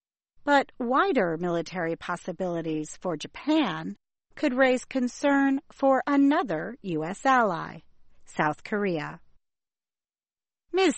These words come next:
Smith says she believes Secretary Carter will make clear that the U S Japan alliance is about the defense of Japan and will not interfere with the Korean Peninsula.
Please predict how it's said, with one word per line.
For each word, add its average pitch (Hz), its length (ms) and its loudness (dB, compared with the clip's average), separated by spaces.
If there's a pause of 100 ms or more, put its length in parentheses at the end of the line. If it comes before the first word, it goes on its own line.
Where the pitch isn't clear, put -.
Smith 202 380 0 (140)
says 214 300 0
she 320 300 -2
believes 170 640 -4
Secretary 240 760 -2
Carter 185 560 0 (180)
will 302 120 8
make 277 320 4
clear 214 640 -2 (300)
that 214 160 0
the 208 100 -4
U 247 300 2
S 247 300 2
Japan 190 640 -4
alliance 262 880 -2 (240)
is 269 180 2
about 269 540 4
the 254 140 -2
defense 180 600 -4
of 214 140 -10
Japan 233 800 -4 (600)
and 190 160 0
will 175 140 2
not 208 520 6
interfere 190 880 -2 (100)
with 233 160 0
the 240 120 -2
Korean 240 640 -2
Peninsula. - 800 -6